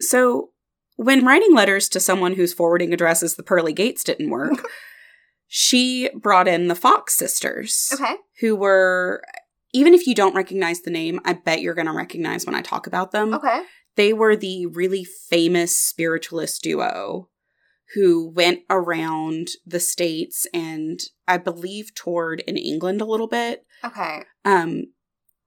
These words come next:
Speaker 2: I'm not as familiar with this because most of my knowledge of the spiritualist movement begins more in the early twentieth century.
Speaker 1: Gotcha.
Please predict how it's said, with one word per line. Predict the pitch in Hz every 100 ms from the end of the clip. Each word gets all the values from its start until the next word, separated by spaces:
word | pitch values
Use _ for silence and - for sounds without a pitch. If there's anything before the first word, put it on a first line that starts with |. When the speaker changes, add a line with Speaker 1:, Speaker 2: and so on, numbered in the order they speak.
| _ -
Speaker 2:
I'm | 233
not | 233 226
as | 254 -
familiar | 285 285 285
with | 277
this | 254
because | 220 208 208 190
most | 196 190 196
of | 208
my | 196 185
knowledge | 175 170 170 175 -
of | 143 156 151 156 -
the | 165
spiritualist | - 160 156 190 165 175
movement | 170 165 165 -
begins | 170 165 156 151
more | 165 156 156 156 143
in | 147 147
the | 151
early | - 135 127
twentieth | - 156 156 202
century. | - 233 240 285 294 330 _ _ -
Speaker 1:
Gotcha. | - - - 98 175 -